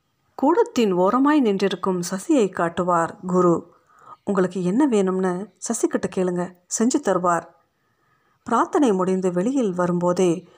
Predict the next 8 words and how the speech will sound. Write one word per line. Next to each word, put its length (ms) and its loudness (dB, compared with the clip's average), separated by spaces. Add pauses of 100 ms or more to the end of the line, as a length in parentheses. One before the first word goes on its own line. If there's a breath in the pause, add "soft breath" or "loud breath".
(140 soft breath)
குழந்தைகள் 500 2
சூழ்ந்து 400 0
கொள்ளும். 480 0 (480 soft breath)
"அங்கிள், 380 -2 (320 soft breath)
எனக்கு 580 0
டைனோசர் 520 0
செஞ்சு 180 -2
தருவீங்களா? 600 -2